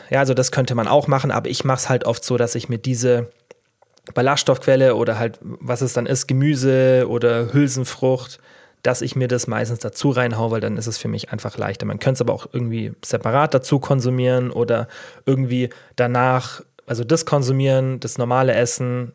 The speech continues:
jetzt wieder mein Beispiel, Pasta mit Pesto und dann könnte man danach irgendwie eine, einen Obstmix oder so essen, das ist ja egal.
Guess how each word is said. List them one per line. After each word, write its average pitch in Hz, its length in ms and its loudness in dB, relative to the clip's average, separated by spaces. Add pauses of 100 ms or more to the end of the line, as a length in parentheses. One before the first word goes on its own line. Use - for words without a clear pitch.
(100)
jetzt - 180 -8
wieder 113 140 -2
mein 104 140 -2
Beispiel, 117 400 0
Pasta - 320 -2
mit 107 140 -4
Pesto 123 540 0
und 113 220 -6
dann 120 320 -2 (800)
könnte 139 300 0
man 123 320 0 (680)
danach 131 460 2
irgendwie 127 480 -2 (1120)
eine, 127 380 0 (280)
einen 117 120 -14 (100)
Obstmix 156 880 0
oder 135 160 4
so - 120 2
essen, 127 400 2
das - 180 0
ist 156 120 0
ja 151 80 2
egal. 127 460 2